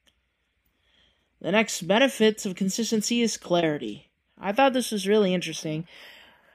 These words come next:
but to apply this, sometimes you just need the multiple perspectives or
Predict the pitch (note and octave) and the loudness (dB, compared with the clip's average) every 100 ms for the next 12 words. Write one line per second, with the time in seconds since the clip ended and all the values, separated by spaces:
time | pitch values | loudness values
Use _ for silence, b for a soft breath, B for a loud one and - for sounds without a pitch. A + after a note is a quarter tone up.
0 | B B B - F3+ F#3 F3+ - - _ | B B B -2 6 8 6 0 -14 _
1 | _ F3 - A3 G#3+ G#3+ A#3 B3 A3+ E3 | _ -4 4 4 6 6 8 8 6 4
2 | E3+ - A#3 C4+ - C4+ C4 A#3 A3 A3+ | 2 0 -2 -2 0 2 2 0 -2 -2
3 | F#3+ F#3+ B3 A#3 G#3+ F3+ F#3 F3+ G#3 - | 0 0 0 0 0 0 0 2 0 -2
4 | A3 G#3+ A3+ - - F#3 - F3 F#3 A3+ | -2 0 -2 -4 -2 -2 -2 -2 0 0
5 | F#3+ F3 D#3 D#3 | 0 -4 -4 -6